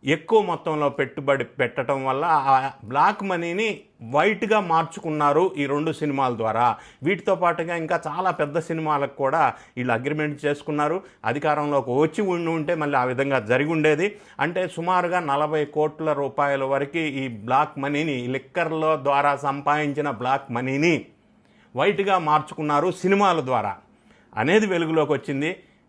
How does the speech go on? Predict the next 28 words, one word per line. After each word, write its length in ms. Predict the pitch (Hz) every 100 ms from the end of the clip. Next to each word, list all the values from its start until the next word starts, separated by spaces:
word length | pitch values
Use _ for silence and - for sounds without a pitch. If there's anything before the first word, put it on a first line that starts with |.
| _ _ _ -
సినిమాలో 440 | 180 196 180 170
ఇన్కమ్ 500 | 156 151 147 160 156
ఎక్కువ 240 | 147 143 180
వచ్చింది, 360 | 175 170 185
వీళ్ళు 240 | 208 160 147
పెట్టుబడి 600 | 147 143 156 151 147 127 151
తక్కువ 280 | 156 208
చూపించి 460 | 180 180 165 180 170
దాన్ని 440 | 156 147 147 123 107 - 113
వైట్గా 400 | 131 147 151 156
మార్చుకున్నారు 640 | 135 127 - 139 127 123
అనేది 240 | 123 131 147
కూడా 200 | 165 196
వెలుగులోకి 460 | 151 139 139 127
వచ్చింది. 500 | 120 117 110 135 156 - _ _ _ _ _ 131
ఇన్ని 280 | 196 220
అంశాలు 560 | 185 139 165 170 202 196
వెలుగులోకి 520 | 160 143 147 156 143
వచ్చిన 280 | 131 139 113
నేపథ్యంలో 800 | 101 123 139 143 147 147 160 180 - _ _ _ -
మరి 340 | 143 135 110
రాబోయే 760 | 98 107 127 165 180 190 185 175
కొద్ది 400 | 170 165 151 185
రోజుల్లోనే 640 | 175 160 160 156 160 160
ఛార్జ్‌షీట్ 680 | 156 - 147 165 - 165 151
సబ్మిట్ 600 | 147 127 143 135 120 139
చేయబోతున్న 560 | 139 151 139 139 131
సందర్భంలో 800 | 123 - 131 151 147 156 147 165